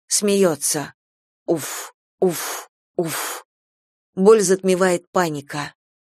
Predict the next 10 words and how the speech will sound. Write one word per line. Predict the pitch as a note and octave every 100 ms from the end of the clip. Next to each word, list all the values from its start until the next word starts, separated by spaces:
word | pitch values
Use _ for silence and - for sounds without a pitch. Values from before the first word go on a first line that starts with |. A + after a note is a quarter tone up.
| _
Я | - A3 A#3
отрываю | G#3+ G#3 A3 G#3+
голову | F#3+ G#3+ G3+ F#3
от | G3+ F#3
земли, | F3 G#3 G3 D#3+ B2 _
но | - E3+ E3+
плечи | G3 F#3+ E3+
следом | - F3+ F3 E3
не | E3+
поднимаются, | E3+ E3+ F3 F#3 G3 D#3+ - - C3+